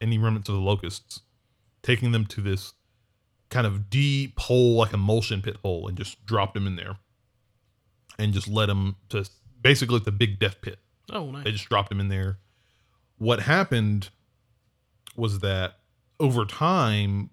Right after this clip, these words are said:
Speaker 1: the, um, emulsion kind of fused in with their, with the locust,
Speaker 2: Mm.
Speaker 1: and it hardened and crystallized. And once emulsion crystallizes, it is indestructible. You cannot break it.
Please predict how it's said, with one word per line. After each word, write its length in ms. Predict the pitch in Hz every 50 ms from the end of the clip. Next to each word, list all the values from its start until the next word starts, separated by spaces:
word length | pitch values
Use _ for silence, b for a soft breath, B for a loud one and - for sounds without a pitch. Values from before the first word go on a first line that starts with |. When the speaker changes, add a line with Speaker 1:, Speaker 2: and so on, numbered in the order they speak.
| _ _ 107
Speaker 1:
the, 360 | 110 107 107 113 117 117 107
um, 340 | 101 101 98 95 95 98 98 - _
emulsion 500 | 107 104 107 104 107 117 - - 117 110
kind 180 | - 113 107
of 160 | 98 95 95 - _ _
fused 340 | - 135 127 120 120 104 - -
in 220 | 120 113 110 113
with 180 | 110 110 107 101
their, 280 | 104 98 92 95 98 98 - _ _ _ _ _ _ _ _ _ _ _ _ _
with 100 | 113 104
the 60 | 95
locust, 480 | 95 101 117 117 - 165 156 - - - _ _ _ _ -
Speaker 2:
Mm. 320 | 151 156 151 147 147 143
Speaker 1:
and 80 | 123 120
it 60 | 107 -
hardened 340 | - - 123 117 107 98
and 160 | 92 92 92 95
crystallized. 760 | - 131 - - - 101 92 87 82 - - - - - _ -
And 140 | 110 104
once 400 | 110 131 143 139 117 - - - - _ _ _ _ _ _ _ _ _ _ _ -
emulsion 560 | 120 117 113 117 127 123 - 131 113 107 101
crystallizes, 680 | - - 113 101 - 127 117 113 117 120 110 110 107 110
it 80 | 110
is 280 | 117 117 104 98 95 -
indestructible. 600 | - 113 107 98 - - 95 95 - _ - 85 - _ _ _ _
You 40 | _
cannot 260 | - 110 101 92 -
break 180 | - 87 95
it. 40 | 101